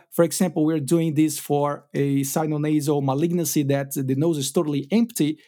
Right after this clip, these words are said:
absorbable packing next to the reconstruction, and then two non-absorbable packing to support. And then I leave the non-absorbable pack for four or five days. If it's a, a superior ethmoidal approach, just absorbable pack in the superior ethmoidal space.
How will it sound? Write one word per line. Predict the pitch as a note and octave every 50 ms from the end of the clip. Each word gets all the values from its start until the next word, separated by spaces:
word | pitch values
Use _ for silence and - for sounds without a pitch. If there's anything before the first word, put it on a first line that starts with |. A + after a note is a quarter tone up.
| _ _ _ _ _ -
absorbable | C#3+ D3 C#3+ C#3+ D#3 F3+ F3+ E3 F3 D#3 D#3+ D3+ -
packing | - D3+ C#3+ C#3 - E3 D3 D#3 E3+
next | D3+ D#3 D3+ - - -
to | D3
the | C#3+
reconstruction, | C#3 D#3 D#3 G3 G3 G3 - - F3 F#3+ - - B3 C4+ B3+ - _ _ _ -
and | E3+ D#3 D3+
then | D#3+ E3 E3+ F3 -
two | - - - A#3 C4 C4+ A3 D3+ C3+ - _ _ _ _ _ _ -
non-absorbable | - D3 E3 G3+ A#3+ B3 A#3+ G#3 D#3 C#3 E3+ D3+ D#3 D3+ C#3 C#3 C#3
packing | D3 D3 C#3+ D3+ - F3 C#3+ C3+
to | - D#3+
support. | C#3 - E3+ C#3+ - - D#3 A#2 - - _ _ _ _ _ _ _ _
And | - - C#3+
then | D#3+ E3
I | E3+ E3+
leave | E3 E3 E3+ C#3
the | D3+ D3+
non-absorbable | C#3 D3+ D#3+ D#3 D3 C3+ C#3 D3+ D3 D3 C#3
pack | E3 E3+ F3 -
for | - D#3+ D3+ E3 - _ _
four | - - - - - E3 E3 E3 D#3+
or |
five | D3 - D3+ C#3 C3+ -
days. | - - - - - - - _ _ _ _ _ _ _ _ -
If | - E3 - - -
it's | G#3+ G#3 G#3+ - -
a, | G#3 F#3+ F#3 F3+ F3+ F3+ F3+ F3+
a | F3+ D#3+ D#3+ D#3 D#3 D3+ D3 C#3
superior | - - A#3+ A#3+ G#3 F#3+ F3 F3+ E3+
ethmoidal | - - F3 E3 E3+ F3+ G3
approach, | F#3+ - G3+ G#3+ G#3 G#3 E3+
just | C3+ E3+ E3+ F3 E3 E3+ - - _ _ _ _ _ _ _ -
absorbable | D#3+ F#3 E3+ D#3 D#3+ D#3+ D3 D3+ C#3 C#3 C#3 C#3
pack | D3 C3+ C3+ -
in | D#3
the | C3+ B2+
superior | - - - G#3 G#3 - E3 D3+ C#3+
ethmoidal | C#3 - D3 A#2+ B2+ B2+ -
space. | - - - - - - -